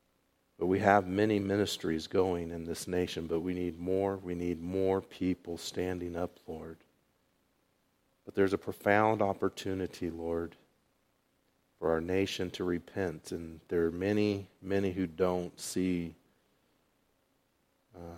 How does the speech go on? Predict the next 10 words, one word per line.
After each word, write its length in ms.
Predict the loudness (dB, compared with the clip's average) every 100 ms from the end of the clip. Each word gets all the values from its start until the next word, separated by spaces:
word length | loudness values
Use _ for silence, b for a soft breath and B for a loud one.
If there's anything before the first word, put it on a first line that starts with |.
| -6
how 160 | -4
heinous, 640 | -4 0 2 4 2 0 -2
how 200 | -2 2
evil 420 | 2 2 2 2
it 120 | 2
is 520 | 0 -4 -8 -12 -14 -10
to 120 | -6
end 240 | -4 -4 -4
the 40 |
life 420 | -2 0 0 -2